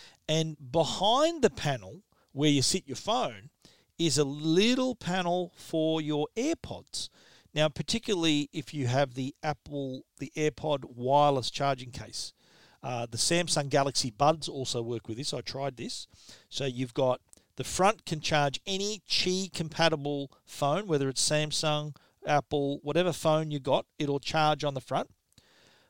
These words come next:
The top, unfortunately, will only charge Apple Watches. So if you're an Apple Watch customer, good for you. This will work. Other s-,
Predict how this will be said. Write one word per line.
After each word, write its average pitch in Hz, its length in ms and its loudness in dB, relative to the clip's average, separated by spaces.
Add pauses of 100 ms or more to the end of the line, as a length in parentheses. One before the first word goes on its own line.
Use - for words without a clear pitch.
The 160 80 -4
top, - 460 2
unfortunately, 185 760 2
will 170 220 0
only 254 320 -2
charge 202 440 -2
Apple 175 320 0
Watches. 143 360 -2
So - 140 -2
if 127 120 -6
you're 143 160 -4
an 180 80 -2
Apple 220 240 -2
Watch 180 220 -2
customer, 190 520 -2 (680)
good 214 160 -4
for 202 120 -8
you. 220 320 0 (100)
This 170 180 -4
will 151 60 -6
work. 202 380 -2 (680)
Other 190 200 6
s-, - 200 2